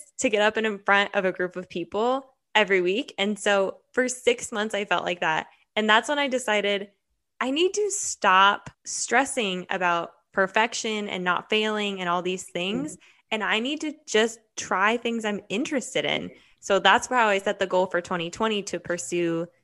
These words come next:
Speaker 1: the things that I've always wanted to do, but always been afraid to try or had excuses for.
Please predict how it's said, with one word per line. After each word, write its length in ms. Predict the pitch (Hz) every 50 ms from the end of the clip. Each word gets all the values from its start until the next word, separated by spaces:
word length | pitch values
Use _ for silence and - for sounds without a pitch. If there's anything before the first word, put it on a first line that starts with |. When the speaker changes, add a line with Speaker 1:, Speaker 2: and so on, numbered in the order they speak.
| _ _ _ _ _ _ _ _ _ -
Speaker 1:
the 80 | 190
things 240 | 196 196 196 185 190
that 100 | 190 180
I've 120 | 175 175 -
always 280 | - 185 180 175 175
wanted 260 | 185 175 165 170 165
to 60 | 165 156
do, 200 | 160 165 165 156
but 100 | 170 160
always 300 | 160 160 160 160 160 -
been 100 | 170 156
afraid 360 | 165 - - 156 160 156 156
to 60 | 156
try 360 | - - 170 170 165 165 160
or 80 | 151 151
had 200 | - 165 160 165
excuses 680 | 165 - - - - - 165 170 - 170 165 170 - -
for. 400 | - 165 - - 87 101 214